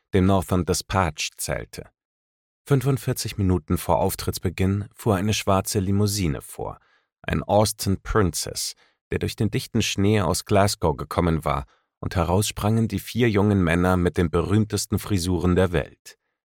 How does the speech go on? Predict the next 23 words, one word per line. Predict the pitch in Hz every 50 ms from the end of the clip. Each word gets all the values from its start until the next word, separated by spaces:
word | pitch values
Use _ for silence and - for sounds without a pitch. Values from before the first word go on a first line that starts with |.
| _ _ _ _ _ _
In | - 107
diesem | 104 135 127 147 135
Moment | 120 101 85 80 95 117 - - - -
nahm | - 95 95 104
uns | 110 113 107 - -
nur | 117 120 127 - -
John | - 113 101 98 87
überhaupt | 71 69 78 69 62 69 - -
zur | - 69 71
Kenntnis, | - - 52 50 - - - - - - - _ _ _ _ _ _ _ -
rief | 104 110 113 - -
uns | 101 -
einen | 78 85 92 92
sarkastischen | 82 85 80 76 - 92 90 - - - - - 87 78
Gruß | - 90 101 113 104 -
entgegen. | 76 71 - _ - 58 - - - - _ _ _ _ _ _ _ _ _ _ _
Trotz | - 107 101 - -
der | - 85
Kälte | - - 110 113 - - 80 76
trug | - - 90 - -
er | 87
keinen | - - 87 85 87 90
Mantel, | 92 101 104 107 - - -